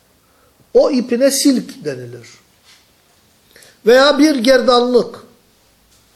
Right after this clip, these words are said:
İnci. İnciyi diziyoruz. İnciyi o dizdiğimiz ipe veya tele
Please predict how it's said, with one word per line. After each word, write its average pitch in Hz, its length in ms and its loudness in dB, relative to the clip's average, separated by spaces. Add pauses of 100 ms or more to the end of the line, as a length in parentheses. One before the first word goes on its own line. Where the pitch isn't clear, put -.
(360)
İnci. 247 680 -2 (720)
İnciyi 262 520 0
diziyoruz. 233 720 0 (720)
İnciyi 247 440 -2
o 262 260 2
dizdiğimiz 233 640 -6
ipe 214 400 -4
veya 208 280 -2
tele 220 360 -2